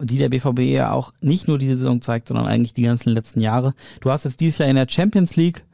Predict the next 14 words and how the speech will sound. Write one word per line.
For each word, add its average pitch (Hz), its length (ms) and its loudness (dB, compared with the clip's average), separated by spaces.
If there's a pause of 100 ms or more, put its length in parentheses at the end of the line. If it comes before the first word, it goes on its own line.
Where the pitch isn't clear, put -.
(580)
äh, 131 300 0 (260)
finde 127 280 0
ich, 165 260 0
im 127 80 0
Vergleich 110 300 0
zur - 160 -6
Vorsaison 117 560 0
deutlich 123 320 0
mehr 143 200 2
überzeugt, 143 460 -2
wenn 120 140 2
man 110 120 2
alleine 113 260 2
an, 110 280 0